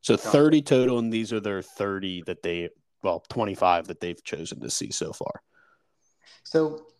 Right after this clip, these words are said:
Speaker 2: you know, we're obviously looking at the list here, but, but, you know, people aren't as they're listening to this. So I'm not gonna necessarily, we don't have to name names, or maybe we can for a few that, that jump out, but positionally, I just think it's, it's worth noting here 'cause that, that probably is indicative of a pattern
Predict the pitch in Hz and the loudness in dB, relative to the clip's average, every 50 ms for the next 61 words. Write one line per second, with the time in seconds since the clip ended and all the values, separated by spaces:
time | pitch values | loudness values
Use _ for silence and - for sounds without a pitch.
0 | _ _ _ 143 143 151 147 143 139 151 160 170 180 170 156 156 147 147 147 139 | _ _ _ -2 0 2 2 4 4 4 4 2 0 -2 -4 -6 -4 -2 0 0
1 | 131 131 - 127 123 117 117 117 110 117 117 113 - - - 117 110 110 104 98 | 0 0 -2 -4 -6 -4 -4 -4 -4 -4 -4 -4 -8 -12 -8 -6 -4 -4 -4 -6
2 | 98 - _ _ - 110 107 110 - - - 117 117 113 113 - _ _ _ _ | -10 -14 _ _ -4 -4 -4 -4 -8 -14 -6 -4 -4 -4 -4 -10 _ _ _ _
3 | 135 120 110 104 101 95 - 107 - - 117 113 113 113 113 113 113 110 107 104 | -12 -8 -6 -6 -8 -8 -12 -20 -14 -10 -8 -6 -6 -4 -4 -2 -2 -4 -4 -6
4 | - - 120 113 107 107 117 110 110 113 107 110 117 113 107 107 107 117 110 104 | -8 -10 -10 -10 -8 -8 -8 -6 -6 -6 -8 -8 -8 -10 -10 -10 -10 -12 -10 -8
5 | 104 101 98 - - _ _ _ _ _ - - - - 131 123 117 113 - - | -8 -10 -10 -14 -18 _ _ _ _ _ -20 -8 -2 0 0 0 0 -4 -10 -18
6 | _ _ _ - 131 147 156 165 180 175 185 165 147 139 139 139 135 123 - 135 | _ _ _ -4 -2 0 0 0 0 0 0 0 0 -2 -4 -4 -6 -6 -2 0
7 | 131 131 127 123 120 120 131 131 139 143 139 135 135 127 117 117 113 110 110 110 | 0 0 0 0 -2 -4 -4 -2 -2 0 -2 0 -2 -4 -2 -2 -2 0 0 0
8 | 110 113 113 117 113 110 110 113 117 113 113 107 107 107 - 120 110 110 110 107 | 0 -2 -2 -4 -4 -6 -6 -4 -4 -4 -2 -4 -4 -4 -4 -6 -4 -4 -6 -6
9 | - 110 104 101 - 110 110 110 110 110 110 - _ _ 120 110 107 - _ _ | -6 -8 -8 -8 -6 -2 -2 0 0 -2 -2 -4 _ _ -8 -8 -8 -8 _ _
10 | - - 131 117 113 113 110 113 107 104 101 - - 117 107 104 107 - _ - | -6 -4 -4 -2 0 0 2 2 2 0 -4 -4 0 0 0 0 0 -6 _ -20
11 | _ _ _ _ _ _ _ - _ _ _ _ - 131 127 147 151 147 - 135 | _ _ _ _ _ _ _ -20 _ _ _ _ -6 0 0 0 0 0 -4 -2
12 | 120 107 104 101 104 104 110 - _ - 117 110 107 113 110 110 - 117 110 117 | -2 -2 -2 -2 -4 -6 -10 -14 _ -4 -4 -2 -2 -4 -6 -4 -6 -6 -4 -4
13 | 110 110 - - - 120 - 113 113 120 110 113 113 110 110 110 110 113 110 110 | -6 -8 -8 -12 -12 -12 -8 -4 -4 -2 -2 -2 -2 0 0 0 0 0 -2 -4
14 | 107 104 101 - - 117 107 117 120 117 - - - 131 131 - - - - 123 | -4 -6 -6 -4 -4 -4 0 0 0 0 0 -2 -4 -4 -4 -4 -4 -2 0 0
15 | 123 131 127 127 127 120 120 120 110 113 107 104 113 110 110 117 107 104 101 98 | 0 0 -2 0 2 2 2 2 0 -4 -4 -4 -4 -4 -4 -4 -6 -6 -4 -2
16 | 107 101 98 107 - - - 104 98 98 101 95 92 | -4 -2 -2 -4 -6 -2 -2 -2 -2 -2 -4 -6 -8